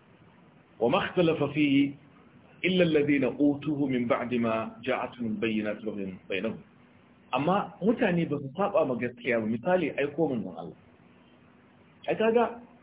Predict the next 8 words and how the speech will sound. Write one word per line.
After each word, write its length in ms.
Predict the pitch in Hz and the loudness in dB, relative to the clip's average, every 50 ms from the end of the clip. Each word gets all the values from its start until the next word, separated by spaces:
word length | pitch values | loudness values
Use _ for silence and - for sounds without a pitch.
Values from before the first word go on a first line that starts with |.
| - - - - - - - - | -20 -20 -20 -20 -20 -20 -20 -6
Yahudawa 640 | - 139 180 180 185 196 196 190 196 190 185 185 180 180 | 0 0 0 2 2 2 4 6 8 8 8 6 4 0
sun 180 | - 196 202 196 | -2 -4 0 0
yarda 320 | 190 156 135 151 151 147 | 0 0 2 0 0 0
annabin 460 | 151 151 143 143 160 165 165 165 143 - | -2 -6 -4 -2 -2 -2 -2 -2 -4 -2
ƙarshen 400 | - 127 117 123 139 135 139 139 | -4 -6 -4 -6 -6 -6 -2 -2
zamani 380 | 151 147 135 123 120 120 117 110 | -2 0 0 0 0 -2 0 -2
zai 100 | 117 110 | -2 -2
bayyana. 380 | 98 92 85 80 76 71 - | -2 -2 -4 -6 -8 -12 -14